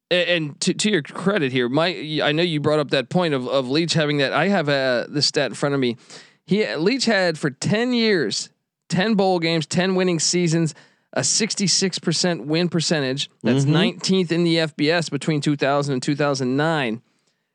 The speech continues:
Speaker 1: Since then, they are seventy-fifth in the F B S, forty-eight win percentage, uh, just five bowls and only three winning seasons since then, and zero winning seasons in Big Twelve play.
Speaker 2: Yes.
Speaker 1: Unbelievable.
Speaker 2: Haven't been in a bowl game in four years,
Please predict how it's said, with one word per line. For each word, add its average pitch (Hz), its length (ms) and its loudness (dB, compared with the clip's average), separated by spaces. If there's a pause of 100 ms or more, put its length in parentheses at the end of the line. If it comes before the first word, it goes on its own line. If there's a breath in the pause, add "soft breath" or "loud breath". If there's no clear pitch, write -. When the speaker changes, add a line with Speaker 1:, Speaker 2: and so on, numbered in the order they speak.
(160)
Speaker 1:
Since - 540 0
then, 127 440 0 (400)
they 160 240 2
are 151 100 0
seventy-fifth 185 1000 0
in 175 160 0
the 151 160 2
F 143 160 -2
B 143 160 2
S, 135 160 0
forty-eight 180 640 0
win 156 160 -2
percentage, 139 420 0 (480)
uh, 151 200 2
just 185 320 0
five 175 500 0
bowls 165 360 2
and 147 120 0
only 185 260 2
three 180 300 0
winning 160 320 0
seasons 151 580 0
since 190 380 0
then, 98 240 -2
and 139 160 0
zero 185 320 2
winning 185 260 0
seasons 151 640 0
in 165 160 2
Big 151 260 0
Twelve 139 440 0
play. 135 300 0
Speaker 2:
Yes. 135 540 0 (140)
Speaker 1:
Unbelievable. 190 320 2
Speaker 2:
Haven't 143 200 2
been 156 100 4
in 151 80 2
a 143 100 2
bowl 147 220 2
game 147 280 2
in 127 120 2
four 143 320 2
years, 170 680 2